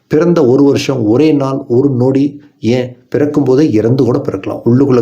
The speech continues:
கர்ப்பத்துல கொஞ்ச நாள் உயிரோட இருந்துட்டு அந்த குழந்தை இறக்கலாம். இதெல்லாம் காரணம் என்னன்னா, எந்த அனுபவத்தை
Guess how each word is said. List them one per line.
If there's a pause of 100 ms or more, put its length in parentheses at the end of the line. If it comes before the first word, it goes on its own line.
கர்ப்பத்துல
கொஞ்ச
நாள்
உயிரோட
இருந்துட்டு (540)
அந்த
குழந்தை
இறக்கலாம்.
இதெல்லாம்
காரணம்
என்னன்னா, (560)
எந்த (140)
அனுபவத்தை